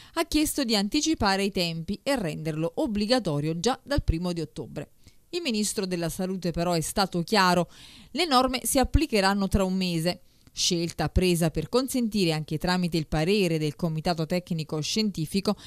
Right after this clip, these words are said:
di permettere a chi non lo ha ancora fatto di prenotarsi, vaccinarsi e attendere i tempi tecnici per entrare in possesso della Green Card.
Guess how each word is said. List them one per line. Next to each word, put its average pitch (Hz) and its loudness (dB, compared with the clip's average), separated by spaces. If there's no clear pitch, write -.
di 339 6
permettere 190 6
a 175 0
chi - 0
non 185 2
lo 165 2
ha 151 0
ancora 160 -2
fatto 320 -2
di 269 -6
prenotarsi, 233 -6
vaccinarsi 240 -4
e - 4
attendere 247 2
i - 2
tempi 208 2
tecnici 185 0
per 254 4
entrare 165 -2
in 190 2
possesso - 2
della 175 0
Green 147 -4
Card. - -10